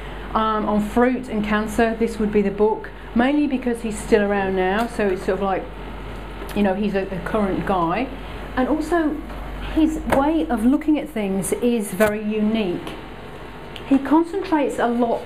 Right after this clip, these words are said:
on light energy, biophotons, vibrations and energy. And he puts it in a very, very scientific way. So it's not all airy-fairy new age. It's very, very rational, um, what he says.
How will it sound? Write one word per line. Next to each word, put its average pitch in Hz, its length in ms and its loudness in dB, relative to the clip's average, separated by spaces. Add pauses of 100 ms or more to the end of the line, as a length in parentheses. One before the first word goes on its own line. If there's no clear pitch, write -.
on 220 320 2 (360)
light 226 580 2
energy, 202 640 0 (440)
biophotons, 208 1200 0 (400)
vibrations 233 1000 0
and 208 120 2
energy. 214 600 0 (920)
And 254 320 2 (260)
he 254 80 8
puts 285 320 2
it 285 60 -2
in 247 80 2
a 226 60 0
very, 233 300 2
very 226 220 0
scientific 208 680 0
way. 190 300 2
So - 160 -2
it's - 160 -2
not 247 220 2
all 214 180 2
airy-fairy 202 800 0
new 202 240 2
age. 175 220 0
It's 165 160 -4
very, 247 260 2
very 226 220 0
rational, 196 600 -2 (480)
um, 190 180 2
what 185 180 2
he 208 100 -2
says. 165 480 2